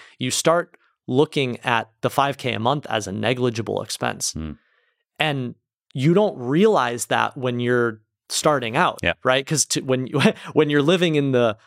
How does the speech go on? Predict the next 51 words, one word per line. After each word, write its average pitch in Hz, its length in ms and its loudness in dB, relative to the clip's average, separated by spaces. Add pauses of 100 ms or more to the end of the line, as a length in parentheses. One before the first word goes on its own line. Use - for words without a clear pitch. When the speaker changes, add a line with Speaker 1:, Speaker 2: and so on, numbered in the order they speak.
(260)
Speaker 1:
rundown 151 380 4
apartment, 151 460 -2
you're 127 120 0
like, 117 160 0
"Five 143 300 0
K 147 140 0
a 127 60 0
month 135 260 0
is 120 120 -2
a 110 80 0
lot. 104 400 0
Who 160 220 2
would 135 180 2
spend 113 320 -2
that?" - 320 -6 (440)
Right? 127 240 0
And 135 300 -4
same 175 220 2
thing 165 160 0
with 135 200 -2
now 120 240 0
restaurants. 117 500 -2
It's 117 140 -4
like, 104 260 -4 (460)
I 147 100 2
noticed 143 400 2
that 120 120 -4
my 123 180 0
default, 113 580 -4
if 127 100 -6
I'm 123 140 -2
in 120 80 -4
a - 20 -6
new 113 160 -4
city 127 360 0
and 117 80 -2
I'm 107 80 -2
looking 110 240 -4
for 110 140 0
a - 20 0
restaurant, 107 360 0
what's 127 120 -4
the 143 80 -4
first - 240 0
thing 143 120 -4
that 135 100 -2
I 127 100 0
do? 190 240 2
I 123 60 -12
pull 123 260 0
up - 180 0